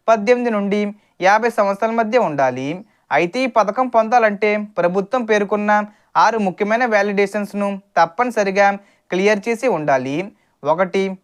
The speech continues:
ఒకే సంవత్సరం మీ ఇంటికి మూడు వందల యూనిట్ల కంటే ఎక్కువ కరెంటు బిల్లు రాకూడదు. రెండు, మీ ఇంట్లో ట్యాక్సీ కాకుండా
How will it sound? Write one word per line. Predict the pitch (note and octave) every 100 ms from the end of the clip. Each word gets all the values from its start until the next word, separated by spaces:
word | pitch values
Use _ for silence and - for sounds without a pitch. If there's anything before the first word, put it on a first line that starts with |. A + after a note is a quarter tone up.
| C#3+ D#3
ఒకే | - B3+ A#3+
సంవత్సరం | G3+ G3+ G3+ G3+ G3 _ _ A3
మీ | B3+ A3+ F#3+
ఇంటికి | F3 F#3 G3+ G3+ G3 _ _
మూడు | E3+ G3+ A3+
వందల | A#3 G#3+
యూనిట్ల | G3 G3 A#3+ G3+
కంటే | F#3+ G3+ G3 G3 _ - E3
ఎక్కువ | E3+ B3+ A3
కరెంటు | G#3+ G#3+ G#3
బిల్లు | A#3+ G#3
రాకూడదు. | D#3+ D#3 D3 B2+ C3+ D3+ G3 - _ - C#3
రెండు, | E3+ F3 F3 F3 _ G#3
మీ | A#3 A3
ఇంట్లో | F#3 G3 G3 F#3+ -
ట్యాక్సీ | E3+ F3 F3 B3+
కాకుండా | A3 G3+ F#3+ G3 F#3+